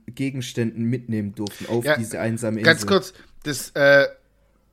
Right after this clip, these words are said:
Speaker 2: durften die ja letztes Jahr auch. So, und je weniger Sachen die mitnehmen, desto mehr Punkte haben die quasi schon im Voraus mit in das Game reingenommen.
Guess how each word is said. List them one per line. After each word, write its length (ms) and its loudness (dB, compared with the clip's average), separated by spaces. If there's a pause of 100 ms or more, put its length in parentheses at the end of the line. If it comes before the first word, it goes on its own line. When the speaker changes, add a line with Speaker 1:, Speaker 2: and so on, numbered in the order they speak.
(140)
Speaker 2:
durften 440 -4
die 160 -6
ja 140 4
letztes 600 -4
Jahr 240 2
auch. 440 0 (1400)
So, 320 -4
und 380 -4
je 200 -2
weniger 400 2
Sachen 380 -2
die 100 -6
mitnehmen, 400 -4
desto 260 -8
mehr 200 0
Punkte 480 0
haben 140 0
die 100 -8
quasi 320 -4
schon 180 -6
im 100 -8
Voraus 560 -2
mit 200 -6
in 100 -14
das 200 -10
Game 200 -4
reingenommen. 600 -2